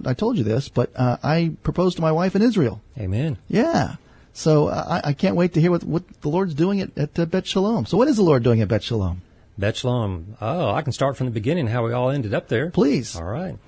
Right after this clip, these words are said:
Speaker 2: Uh, I was raised on the mission field. My parents were missionaries. So I was one year old when we lived overseas. So I grew up in the mission field in Ecuador and South America. And, uh, so after I graduated from high school, I came to the United States and I went to Texas State University. And while I was there,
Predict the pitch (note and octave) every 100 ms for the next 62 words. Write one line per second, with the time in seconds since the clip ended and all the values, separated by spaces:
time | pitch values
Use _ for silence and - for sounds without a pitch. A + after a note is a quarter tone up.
0 | - - - G#2+ G#2+ A2 G#2 B2 E3+ B2
1 | D#3 D3+ C3 B2 D3 B2 A2 F#2+ G#2 C3
2 | C3+ A#2 G#2 A2 - G2+ G2+ G#2+ - -
3 | - G2 A2+ G#2+ G#2 F2+ G#2 G#2+ F#2 G2
4 | A2 G#2+ F#2 G2+ G#2 - G#2+ G#2+ - A2
5 | A2 A#2+ A#2 A2 G2+ A2+ A2 G2 G#2+ G2
6 | F#2+ A#2 - G2 G2+ - G#2 G2+ G2 G2
7 | G2+ B2+ - - - - - G#2 G#2 G#2
8 | G#2 G#2+ G#2+ A#2+ A#2+ C3 A2+ C3 C3+ A2
9 | G2 F#2 C#3+ D#3 A#2+ A2+ - A#2+ G#2+ G#2+
10 | A2 G#2 A#2 A2 - G#2 G#2+ G#2 B2+ -
11 | - A2+ G#2+ G#2 G2 G2+ G2+ - A2 -
12 | - - - A#2 G#2+ G#2+ B2+ C3+ A2+ C3+
13 | C#3+ C#3+ C#3